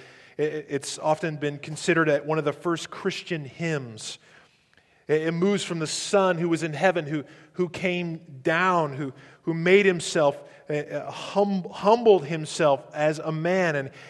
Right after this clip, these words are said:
he lived a life, and he moved towards obedient death on a cross, and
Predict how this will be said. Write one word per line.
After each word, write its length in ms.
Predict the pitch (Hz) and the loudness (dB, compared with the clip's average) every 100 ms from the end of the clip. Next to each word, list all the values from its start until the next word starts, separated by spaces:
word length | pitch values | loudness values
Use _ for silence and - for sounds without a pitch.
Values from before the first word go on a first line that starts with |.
| - | -14
he 320 | - 170 165 - | -6 -6 -6 -4
lived 420 | 147 175 202 170 | 4 10 10 8
a 80 | 147 | 2
life, 400 | 156 170 190 170 | 4 4 4 0
and 80 | 160 | -4
he 80 | 147 | -6
moved 380 | 156 190 202 - | -4 -4 -4 -6
towards 460 | - 180 170 - | -2 2 0 -2
obedient 800 | - 156 190 196 190 180 156 131 | -6 -6 -4 -2 -2 -4 -16 -4
death 280 | 180 185 180 | 2 2 2
on 160 | 165 160 | -4 -2
a 40 | |
cross, 600 | 156 - 180 180 185 - | -4 -4 0 2 2 0
and 120 | 156 | -6